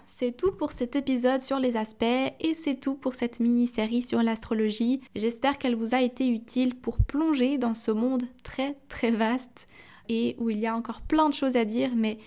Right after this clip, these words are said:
n'étant pas une experte moi-même, je préfère vous partager mes connaissances, ce que j'ai appris, que ce soit à travers des livres ou sur internet, et qui m'a permis de lire ma propre carte du ciel. N'hésitez pas à faire vos propres recherches,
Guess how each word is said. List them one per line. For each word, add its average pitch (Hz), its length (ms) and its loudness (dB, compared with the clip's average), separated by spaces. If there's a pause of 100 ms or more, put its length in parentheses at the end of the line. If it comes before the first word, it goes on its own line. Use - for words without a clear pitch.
(200)
n'étant 240 300 4
pas 262 240 4
une 233 100 4
experte - 480 -4
moi-même, 220 440 2
je 214 100 0
préfère 220 340 -2
vous 196 140 -2
partager 220 460 0
mes 180 100 0
connaissances, - 680 -4 (180)
ce - 120 -4
que 214 120 2
j'ai 196 120 0
appris, 240 380 0 (220)
que - 80 -6
ce 208 100 -6
soit 214 140 -2
à 214 40 0
travers 208 340 -4
des 196 120 -4
livres 226 280 -2 (120)
ou 220 60 -4
sur 202 200 -6
internet, 190 560 -2
et 294 160 4
qui 302 140 -4
m'a 247 160 4
permis 233 340 0
de 233 80 2
lire 254 280 0
ma 220 140 0
propre - 460 -6
carte 247 340 -6
du 208 140 -6
ciel. 233 380 -2 (240)
N'hésitez 254 340 2
pas 269 320 8
à 214 80 0
faire 220 240 -2
vos 220 140 -2
propres 262 480 -2
recherches, 214 720 -4